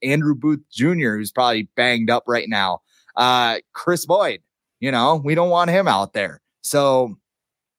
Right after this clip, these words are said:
I mean, it, it's, it's a very interesting matchup, and I don't know. I, I would beware of Sammy Watkins 'cause he could, he could definitely go off.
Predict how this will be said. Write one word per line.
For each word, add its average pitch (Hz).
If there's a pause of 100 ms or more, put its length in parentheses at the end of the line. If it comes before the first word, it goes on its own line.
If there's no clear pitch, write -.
(320)
I 123
mean, 139
it, 131
it's, 135
it's 131
a 117
very 151
interesting 123 (320)
matchup, 135
and 104 (440)
I 160
don't 220
know. 220
I, -
I 160
would 233
beware 190
of 127
Sammy 147
Watkins 131
'cause 104
he 196
could, 165
he 123
could 190
definitely 156
go 127
off. 117